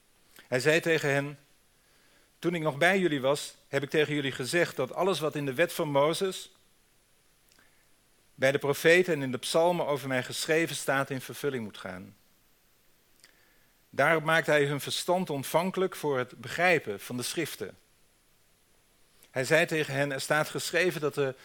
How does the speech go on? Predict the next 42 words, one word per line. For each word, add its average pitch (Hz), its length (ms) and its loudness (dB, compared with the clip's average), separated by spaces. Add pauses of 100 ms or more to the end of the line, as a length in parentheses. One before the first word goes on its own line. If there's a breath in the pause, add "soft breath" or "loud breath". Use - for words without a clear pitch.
(140)
Messias 175 500 -2
zal 135 140 0
lijden 151 340 2
en 127 60 -6
sterven, 165 500 2
maar 151 100 -2
dat 147 120 0
hij 147 100 -4
op 135 120 -2
de 123 100 -6
derde 170 280 2
dag 160 180 2
zal 151 160 -2
opstaan 160 420 -2
uit 143 160 0
de 147 80 -2
dood. 117 400 0 (920 soft breath)
En 135 140 -2
dat 135 140 0
in 131 120 -2
zijn 165 320 0
naam 180 320 0
alle 185 200 2
volken 196 380 0
opgeroepen 180 460 0
zullen 156 240 -2
worden 165 360 0 (120 loud breath)
om 156 160 -2
tot 160 180 -6
inkeer 156 420 0
te - 80 -8
komen, 127 540 0 (1700 loud breath)
opdat 143 300 2
hun 135 160 -2
zonden 190 340 2
worden 165 200 0
vergeven. 160 640 -8 (720 soft breath)
Jullie 208 340 -2
zullen 175 220 2
hiervan 170 320 -2
getuigenis 135 580 -4
afleggen, 120 560 -6